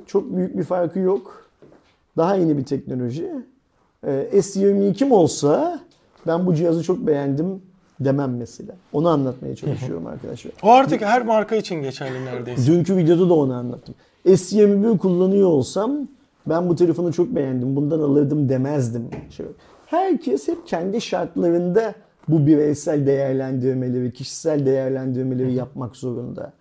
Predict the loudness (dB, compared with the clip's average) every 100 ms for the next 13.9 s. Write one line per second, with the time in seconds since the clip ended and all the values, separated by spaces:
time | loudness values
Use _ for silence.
0 | _ _ _ 0 0 0 -2 -4 -14 _
1 | -10 -8 -6 -2 0 0 -4 -6 -12 _
2 | _ _ -20 -12 -6 -2 2 2 2 2
3 | 0 -2 -6 -14 _ _ _ _ -6 0
4 | 2 2 0 0 0 -2 -2 -2 0 0
5 | -2 -8 -6 -4 -4 -8 -8 -6 -6 -8
6 | -6 -4 -2 -4 -8 -10 -12 -10 -8 -8
7 | -8 -8 -8 -8 -10 -10 -10 -10 -10 -12
8 | -8 -8 -8 -6 -6 -6 -8 -10 -8 -6
9 | -8 -6 -6 -4 -2 -2 -4 -6 -8 -6
10 | -8 -12 _ _ -4 0 2 0 -2 -6
11 | -4 -4 -2 -2 -2 -2 -2 -4 -4 -6
12 | -6 -4 -4 -4 -2 -2 0 0 0 0
13 | 0 -2 -6 -10 -12 -12 -14 -18